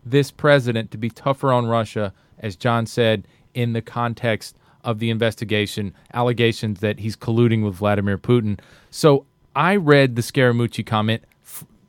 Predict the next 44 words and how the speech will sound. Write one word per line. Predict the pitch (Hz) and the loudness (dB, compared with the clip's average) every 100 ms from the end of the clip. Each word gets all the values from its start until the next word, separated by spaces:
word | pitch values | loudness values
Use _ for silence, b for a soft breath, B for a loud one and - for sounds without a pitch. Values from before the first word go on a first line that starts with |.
| _ _ | _ _
via | 139 123 175 147 | -2 2 4 2
Scaramucci | - 120 113 110 110 | 2 2 2 -4 -2
from | 139 135 | 0 0
the | 113 | 0
president | 104 90 92 95 b b b b b | -2 -2 -4 -8 b b b b b
that | 113 120 123 | -2 0 0
he's | 143 139 | -4 -4
trying | - 180 | -2 -2
to | 170 | -2
create | - 151 143 139 | -4 0 0 0
a | 123 | -2
new | 123 131 131 127 | 0 2 2 2
narrative. | 120 127 110 101 131 | 2 2 2 0 -2
And | 127 | 0
they, | 135 120 | 0 -2
the | 120 | -2
White | 131 127 | 0 2
House | 117 | 0
does | - 107 | -2 -2
this | 110 | -2
all | - 135 | 0 0
the | 123 | 0
time. | 120 117 | -4 -4
The | 113 | -6
president | - 135 127 120 110 | -2 0 2 0 0
does | 110 98 | -2 -2
this | 92 | -4
all | 104 98 | -2 -2
the | 95 | -4
time. | 101 95 85 b b b b b _ _ _ - | -6 -6 -8 b b b b b _ _ _ 0
Kind | 156 147 | 2 4
of | 117 - _ _ | 2 -6 _ _
create | - 170 165 147 | -4 0 4 4
a | 127 | 4
new | 165 214 | 4 4
narrative | 190 156 151 143 135 - | 4 4 4 4 2 2
in | 135 131 | 0 2
which | 127 - | 0 -2
he | 120 135 | -4 -2
appears | 123 - 160 165 156 | -2 -2 0 2 0
to | 143 | -4
be | 131 | -4
standing | - - 127 117 110 | -4 -2 0 0 0
up | 143 147 | 0 0